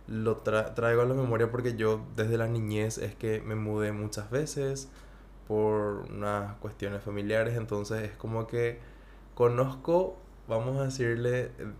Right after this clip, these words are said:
físicamente el proceso de la mudanza, pero emocionalmente siempre gen-, me genera esta resistencia, y creo que es humano y creo que es normal. O sea, no creo que sea algo que solamente yo sienta. Si es que sos una persona que también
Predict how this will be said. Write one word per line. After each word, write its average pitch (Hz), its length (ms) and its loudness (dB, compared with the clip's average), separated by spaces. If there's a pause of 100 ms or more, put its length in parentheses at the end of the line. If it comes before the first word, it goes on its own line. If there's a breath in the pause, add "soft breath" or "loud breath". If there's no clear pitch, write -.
físicamente 127 840 0
el 131 100 0
proceso 120 540 0
de 135 80 2
la 143 80 2
mudanza, 131 720 0
pero 131 160 4
emocionalmente 123 840 0
siempre 123 640 0 (760 loud breath)
gen-, 123 380 -2 (380)
me 123 140 0
genera 127 400 2
esta 117 200 -2
resistencia, 107 760 -2
y 107 140 -4
creo 123 300 0
que 120 200 0
es 113 260 -4 (180)
humano 113 340 -2
y - 20 -2
creo 107 200 -2
que - 60 -6
es 107 100 -4
normal. 104 320 -2
O 104 60 -2
sea, 104 140 -2
no 104 120 -2
creo 107 200 0
que 120 100 0
sea 113 140 0
algo 110 320 0
que 113 100 -6
solamente 110 480 -2
yo 107 140 -4
sienta. 104 480 -4
Si - 120 -10
es 110 140 -6
que 110 120 -6
sos 107 140 -6
una 107 220 -2
persona 107 460 -4
que 110 100 -4
también 107 520 -4